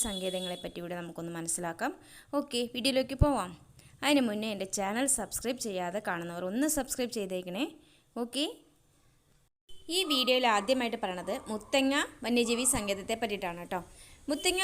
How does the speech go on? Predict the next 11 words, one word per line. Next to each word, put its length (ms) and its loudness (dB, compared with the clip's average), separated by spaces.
വന്യജീവി 520 4
സങ്കേതം 380 0
ഏത് 180 2
ജില്ലയിലാണ് 420 4
സ്ഥിതി 200 2
ചെയ്യുന്നത്? 360 0
വയനാട് 540 8
ജില്ലയിലാണ്. 500 0
മുത്തങ്ങ 460 2
വന്യജീവി 440 4
സങ്കേതത്തിൻ്റെ 520 -2